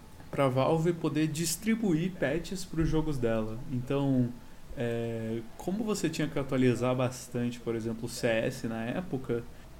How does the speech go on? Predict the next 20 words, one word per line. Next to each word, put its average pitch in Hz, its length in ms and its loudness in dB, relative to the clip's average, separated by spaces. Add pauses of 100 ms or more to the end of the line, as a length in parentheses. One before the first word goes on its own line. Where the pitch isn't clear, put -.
quando 190 200 0
você 220 220 2
lançava 143 500 2
esses 139 220 -2
patches 127 420 -4
em 127 100 4
sites, 123 540 -2
essas 120 200 -4
coisas, 165 420 -2
nem 226 200 2
todo 196 240 0
mundo 170 320 0
saía 131 320 0
atualizado 117 600 2
e 147 60 0
acabava 214 560 -2
dando 214 360 0
uma, 220 420 0
uma 180 180 0
inconsistência. 165 920 -2